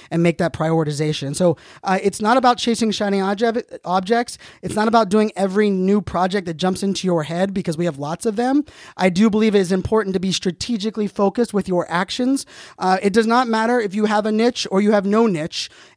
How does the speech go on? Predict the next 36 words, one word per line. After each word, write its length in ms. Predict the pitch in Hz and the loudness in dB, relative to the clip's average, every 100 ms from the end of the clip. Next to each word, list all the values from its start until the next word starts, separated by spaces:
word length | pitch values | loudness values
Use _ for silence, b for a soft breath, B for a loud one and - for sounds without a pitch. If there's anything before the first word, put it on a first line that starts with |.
| - | -2
Everyone 440 | 208 233 269 254 233 | -2 2 0 2 2
has 120 | 214 | 0
twenty-four 520 | - 233 226 - 208 | -2 0 0 0 0
hours 280 | 190 185 180 | 2 0 0
in 60 | |
a 80 | 185 | -2
day. 400 | 165 175 143 110 b b - | -2 -4 -4 -8 b b 0
You 160 | 185 | 2
get 160 | 220 262 | 2 0
to 60 | 254 | 0
decide 560 | 247 - 208 190 175 | -2 0 0 2 2
how 140 | 160 170 | 0 -2
you 200 | 175 156 | -2 -4
choose 440 | - 240 208 - B B - | -2 0 0 -4 B B -2
to 100 | 233 | 2
use 280 | 214 185 | 4 2
them. 260 | 131 110 - b b | -2 -12 -16 b b
If 80 | 143 | -6
you're 120 | 185 | -2
using 280 | 190 202 202 | 2 2 4
them 140 | 196 175 | 2 2
to 80 | 160 | 0
sleep, 320 | 254 262 233 | 2 2 2
or 60 | |
if 60 | 190 | -2
you're 80 | 196 | -2
using 260 | 208 196 | -2 0
them 100 | 190 | 0
to 60 | 175 | 0
watch 200 | 165 156 | 0 0
Netflix, 440 | 214 214 240 214 | -2 0 -2 -2
or 20 | 180 | -4
using 280 | 175 180 | -2 0
them 120 | 175 160 | 0 0
to 80 | |
binge, 340 | 147 185 175 | 0 -2 -2